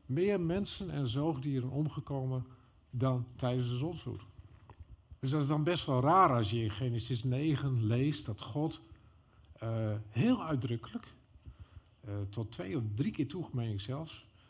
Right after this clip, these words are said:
eh, is daar genoteerd dat God een verbond sluit met mens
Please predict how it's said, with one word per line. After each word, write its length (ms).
eh, 160
is 220
daar 200
genoteerd 460
dat 140
God 240
een 80
verbond 500
sluit 440
met 220
mens 640